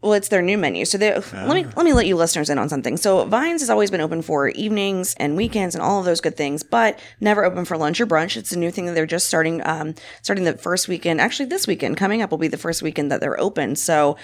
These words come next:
Speaker 1: uh, you can now make reservations for lunch and brunch.
Speaker 2: And we have Kai coming on the show in a couple weeks.
Speaker 1: And he can tell us all about it.
Speaker 2: Oh, he will.
Speaker 1: Oh, I'm can't ex-, I'm really very excited. They have bottomless mimosas as an offering, which, Selena, we know you're in,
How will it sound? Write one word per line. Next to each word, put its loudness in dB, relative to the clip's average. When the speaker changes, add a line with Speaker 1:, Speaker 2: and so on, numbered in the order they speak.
Speaker 1:
uh, 0
you 0
can -2
now 0
make -4
reservations -4
for -2
lunch -4
and -4
brunch. -6
Speaker 2:
And 0
we 4
have -2
Kai 2
coming 0
on 0
the -4
show -4
in -4
a -10
couple -4
weeks. -10
Speaker 1:
And 0
he 2
can -4
tell 2
us 0
all 2
about 0
it. 4
Speaker 2:
Oh, -6
he -4
will. -2
Speaker 1:
Oh, 4
I'm 2
can't 0
ex-, -6
I'm 0
really 4
very 2
excited. -2
They 4
have -2
bottomless 0
mimosas 0
as 2
an 2
offering, 0
which, -4
Selena, -4
we -8
know -2
you're -2
in, -4